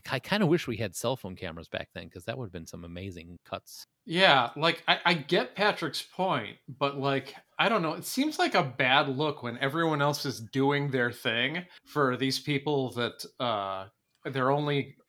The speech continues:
Speaker 2: they, they get, like, whatever their daily rate is and, uh, their name in
Speaker 1: Oh,
Speaker 2: the
Speaker 1: no.
Speaker 2: credits, and that's it. And
Speaker 1: No,
Speaker 2: then
Speaker 1: they
Speaker 2: Madonna
Speaker 1: didn't even, they didn't even get that. They were unpaid. They just showed up to be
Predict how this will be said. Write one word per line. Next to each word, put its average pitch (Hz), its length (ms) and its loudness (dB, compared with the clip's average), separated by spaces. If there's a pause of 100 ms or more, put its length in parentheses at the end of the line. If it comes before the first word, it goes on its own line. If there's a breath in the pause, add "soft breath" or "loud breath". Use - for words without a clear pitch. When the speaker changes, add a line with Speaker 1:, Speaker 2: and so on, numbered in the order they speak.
Speaker 2:
they, 135 320 -2
they 135 160 -2
get, 147 180 2
like, 139 300 2
whatever 131 500 0
their 127 140 0
daily 120 360 -2
rate 113 280 0
is 110 260 -4
and, 117 240 -4
uh, 104 440 -4 (100)
their 113 160 -2
name 113 240 -2
in 110 80 0
Speaker 1:
Oh, 156 60 4
Speaker 2:
the 208 40 2
Speaker 1:
no. 185 80 -2
Speaker 2:
credits, 117 320 -2
and 117 100 -8
that's 110 280 -4
it. 131 240 -2 (260 soft breath)
And 143 80 0
Speaker 1:
No, 170 60 8
Speaker 2:
then 143 100 6
Speaker 1:
they 147 80 4
Speaker 2:
Madonna 151 240 8
Speaker 1:
didn't 139 80 -4
even, 117 120 -6
they 143 100 4
didn't 180 140 2
even 131 140 -2
get 113 180 0
that. 131 280 2
They 117 80 2
were 117 140 2
unpaid. 113 500 -4
They 123 140 0
just 135 160 -2
showed 123 240 2
up 113 120 -2
to 107 100 -10
be 107 420 -6